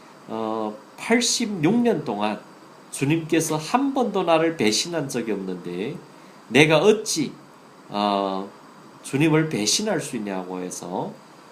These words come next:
어, 순교를 당한 것입니다. 즉 자신의 생명을 내놓음으로 말미암아, 어, 상대에게 이 그리스도, 이 기독교의 진정한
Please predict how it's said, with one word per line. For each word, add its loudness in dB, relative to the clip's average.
어, -4
순교를 -2
당한 -8
것입니다. -10
즉 -6
자신의 0
생명을 -2
내놓음으로 2
말미암아, 2
어, -2
상대에게 2
이 -8
그리스도, 0
이 -2
기독교의 2
진정한 0